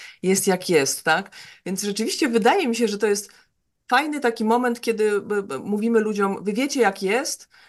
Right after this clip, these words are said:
ale teraz popatrzmy, e, to jak ma być”. I oni już z tego miejsca, w którym są, po prostu wyruszają w podróż do,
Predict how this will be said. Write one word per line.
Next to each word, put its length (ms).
ale 180
teraz 260
popatrzmy, 680
e, 320
to 160
jak 220
ma 140
być”. 420
I 180
oni 280
już 160
z 60
tego 200
miejsca, 360
w 60
którym 260
są, 220
po 120
prostu 300
wyruszają 460
w 80
podróż 400
do, 240